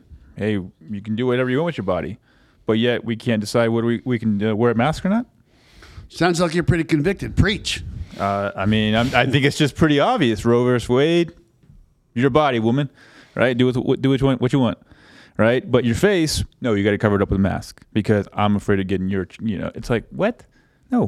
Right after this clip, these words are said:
Speaker 1: what happened to pro, pro-choice? You, you can't have it both
Speaker 2: You know,
Speaker 1: ways.
Speaker 2: that, that's the thing about it is, is the mask to protect me from you or to protect you from me,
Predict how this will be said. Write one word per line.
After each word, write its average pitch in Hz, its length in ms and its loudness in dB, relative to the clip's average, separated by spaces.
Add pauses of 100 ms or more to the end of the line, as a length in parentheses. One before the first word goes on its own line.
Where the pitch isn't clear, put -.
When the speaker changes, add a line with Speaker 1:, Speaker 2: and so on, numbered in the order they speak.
Speaker 1:
what 139 120 2
happened 170 220 -2
to 175 100 2
pro, 175 300 0
pro-choice? 180 680 0
You, 117 80 0
you 143 200 -4
can't 202 160 2
have 202 120 2
it 180 80 -2
both 180 200 2
Speaker 2:
You 208 80 2
know, 175 80 2
Speaker 1:
ways. 180 80 2
Speaker 2:
that, 202 240 -2
that's 202 240 -2
the - 80 -6
thing 175 260 0
about 131 220 -2
it 117 120 -10
is, 117 220 -6
is 113 160 -8
the 131 100 -8
mask 147 360 -2
to - 80 -20
protect 135 400 -6
me 147 240 0
from 127 260 -8
you 208 320 -2 (300)
or - 80 -6
to - 80 -4
protect 131 280 -4
you 143 220 0
from 123 240 0
me, 151 240 2